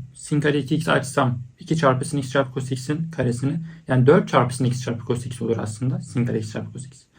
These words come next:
Ee, bir yazalım bakalım. Hatta abi şu bir yerine de sin kare artı cos kare yazayım. Oradan yine demin yaptığımız gibi gruplandırmayla ayıralım falan. Şimdi, bak şimdi burada neyimiz var bizim?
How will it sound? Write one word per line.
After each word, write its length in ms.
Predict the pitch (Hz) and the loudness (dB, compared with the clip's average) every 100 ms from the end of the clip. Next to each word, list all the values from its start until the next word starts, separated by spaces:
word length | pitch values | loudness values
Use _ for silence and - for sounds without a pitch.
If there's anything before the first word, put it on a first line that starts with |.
| - - _ _ _ - - _ - | -20 -20 _ _ _ -20 -20 _ -2
Ee, 380 | 120 120 120 120 123 127 - - - _ _ _ _ | 2 4 4 4 4 2 0 -6 -20 _ _ _ _
bir 40 | 196 | 2
yazalım 300 | 196 233 120 | 6 6 6
bakalım. 340 | - 117 - - - _ _ _ _ _ - _ | 4 0 -4 -10 -20 _ _ _ _ _ -20 _
Hatta 340 | 165 175 208 | -2 0 2
abi 140 | 220 196 | 4 4
şu 200 | 202 175 | 2 4
bir 140 | 190 | 6
yerine 360 | 196 196 196 196 | 8 8 8 8
de 120 | 190 | 6
sin 200 | 190 190 | 6 4
kare 160 | 190 190 | 6 4
artı 160 | 190 | 4
cos 200 | 196 185 | 0 2
kare 180 | 214 202 | 4 6
yazayım. 400 | 123 120 - - - - 160 | 4 4 2 -2 -8 -6 2
Oradan 260 | 156 170 | 6 8
yine 200 | 208 190 | 6 6
demin 140 | 170 170 | 6 6
yaptığımız 300 | 165 180 165 | 4 0 2
gibi 140 | 165 | 4
gruplandırmayla 680 | 160 160 165 165 165 170 165 | 4 6 8 10 10 8 6
ayıralım 300 | 160 170 156 | 6 6 6
falan. 380 | - - 165 - - - _ _ _ _ _ _ - | 4 4 2 -4 -12 -20 _ _ _ _ _ _ -18
Şimdi, 800 | - - 247 196 131 120 117 - - - - _ - - _ _ _ _ | -10 6 8 8 8 6 4 0 -6 -12 -20 _ -20 -20 _ _ _ _
bak 200 | 214 - | 2 2
şimdi 420 | - 151 120 113 | 4 4 4 6
burada 480 | 180 190 151 170 190 - | 6 8 8 6 4 0
neyimiz 420 | 139 139 156 160 | 4 6 8 8
var 200 | 117 107 | 8 6
bizim? 340 | 107 107 107 | 6 4 2